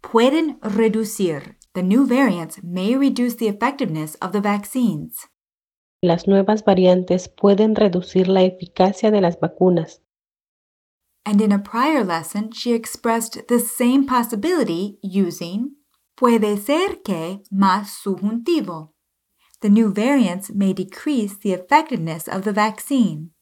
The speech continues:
Speaker 2: Puede ser que las nuevas variantes disminuyan la efectividad de la vacuna.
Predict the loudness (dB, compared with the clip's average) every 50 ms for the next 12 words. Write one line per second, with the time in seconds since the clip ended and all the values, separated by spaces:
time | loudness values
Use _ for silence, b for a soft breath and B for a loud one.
0 | _ _ _ _ _ _ _ _ _ _ _ _ _ _ _ _ _ _ _ _
1 | _ 2 2 4 4 4 4 4 2 2 4 2 2 2 2 2 2 2 2 2
2 | 2 0 2 0 0 2 4 2 2 2 2 0 0 0 0 -2 -4 -2 0 0
3 | 0 2 2 0 2 0 0 0 0 0 2 2 2 0 0 -4 -6 -6 -4 -6
4 | -4 -2 0 2 2 2 2 2 2 2 2 2 0 -2 0 0 2 2 2 2
5 | -2 -2